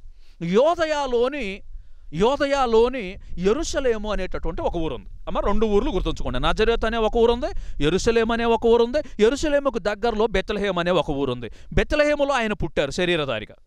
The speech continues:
యేసు, యేసు ప్రభుల వారు శరీరధారిగా బెత్లెహేములో పుట్టారు. పెరిగింది ఎక్కడ? నజరేతులు. నజరేతులు అందరూ తెలిసి ఉంటారా? తెలిసి ఉంటారా?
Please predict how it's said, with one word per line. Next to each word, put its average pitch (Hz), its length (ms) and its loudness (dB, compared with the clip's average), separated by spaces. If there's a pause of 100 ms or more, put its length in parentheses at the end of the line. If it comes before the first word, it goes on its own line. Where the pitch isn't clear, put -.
యేసు, 175 140 -2 (140)
యేసు 185 160 -2
ప్రభుల 226 340 0
వారు 220 200 0 (440)
శరీరధారిగా 226 600 2
బెత్లెహేములో 202 540 -2
పుట్టారు. 202 380 0 (220)
పెరిగింది 285 320 2
ఎక్కడ? 294 360 -2 (480)
నజరేతులు. 175 640 -2
నజరేతులు 359 520 -6
అందరూ 294 240 -2
తెలిసి 269 300 2
ఉంటారా? 262 220 0
తెలిసి 208 260 0
ఉంటారా? 143 200 -6